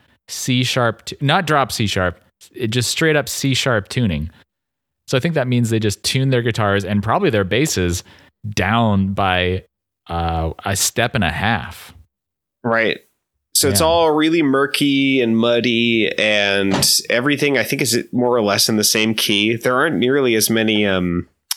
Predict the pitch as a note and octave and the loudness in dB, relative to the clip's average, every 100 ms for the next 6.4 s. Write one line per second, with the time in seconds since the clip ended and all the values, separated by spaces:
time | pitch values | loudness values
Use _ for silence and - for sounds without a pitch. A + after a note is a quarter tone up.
0 | - - F2 - - A2 A2 - F2 - | -14 -10 -10 -6 -4 -2 0 -2 -2 -2
1 | D#2 - D#2 E2 - C#2+ - F2+ F2+ F2+ | -2 -2 -2 -4 -6 -6 -4 -2 0 0
2 | E2+ E2+ D#2+ E2 D#2+ D#2 F#2+ F#2+ F2 D#2 | 0 0 -2 -4 -4 -4 -4 -2 -2 -4
3 | D2 C#2+ - G#2+ G#2 G#2+ G#2+ - - _ | -6 -8 -6 -2 0 2 0 -2 -6 _
4 | _ A2 C3 - - - G3+ A#2 A#2 E3+ | _ -4 -2 -2 0 0 0 0 0 0
5 | A2 G2 A2 - A#2 - F2+ - - E3+ | 0 0 0 0 0 0 2 2 2 0
6 | - A#2+ D3+ A#3 | 0 2 2 2